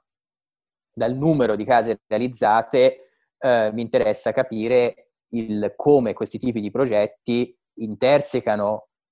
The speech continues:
le tre componenti che io reputo fondamentali per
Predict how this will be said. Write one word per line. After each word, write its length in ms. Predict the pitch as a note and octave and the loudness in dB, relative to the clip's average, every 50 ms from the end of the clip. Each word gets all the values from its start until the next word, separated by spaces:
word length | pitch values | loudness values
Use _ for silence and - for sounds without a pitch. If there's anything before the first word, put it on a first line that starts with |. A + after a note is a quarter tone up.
| _ _ _ _ | _ _ _ _
le 120 | - A#2 A2 | -6 -6 -4
tre 180 | - A#2+ A2+ | -2 -2 -2
componenti 720 | - - A#2+ A2+ G#2+ - A#2 A2 A2 A2 A2 A2 - - G#2 | -2 -2 -6 -6 -2 -4 -2 -2 -2 -2 -4 -4 -6 -8 -6
che 80 | G#2+ G#2+ | -4 -2
io 280 | G#2+ G#2+ G#2+ G#2 G2 - | -2 -2 0 -2 -2 -2
reputo 380 | - G#2+ G2+ - - F#2+ F#2+ | -2 -4 -4 -4 -8 -12 -12
fondamentali 840 | - - A2 G#2+ G#2 G2+ G#2+ G2 G2+ - - G#2+ G#2+ G#2 G#2+ G#2 - | -8 -8 -6 -4 -4 -6 -6 -8 -10 -4 0 0 0 0 0 -2 -6
per 220 | G#2+ G2+ G2 _ | -8 -10 -10 _